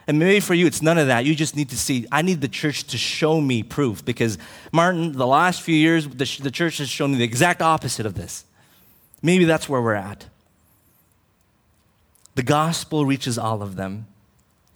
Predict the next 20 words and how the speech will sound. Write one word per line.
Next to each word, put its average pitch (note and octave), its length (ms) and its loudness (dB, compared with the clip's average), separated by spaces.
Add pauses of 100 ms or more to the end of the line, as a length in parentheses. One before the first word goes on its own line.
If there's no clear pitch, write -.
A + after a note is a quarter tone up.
(120)
and B2+ 120 0
transforms B2+ 640 -2
all A#2 160 -2
three A2 280 -6
of F#2 140 -6
them. G2 200 -10 (1600)
Because C3+ 220 0
the C3 60 -2
gospel E3+ 580 0
is B2+ 140 -2
not E3+ 400 0
a C3+ 120 0
formula. C3 720 0
The D3 120 -2
gospel D3 560 -2
is A#2 120 -4
not C#3+ 300 -2
this C3 180 -4
linear D3+ 560 0
experience. A#2+ 800 -2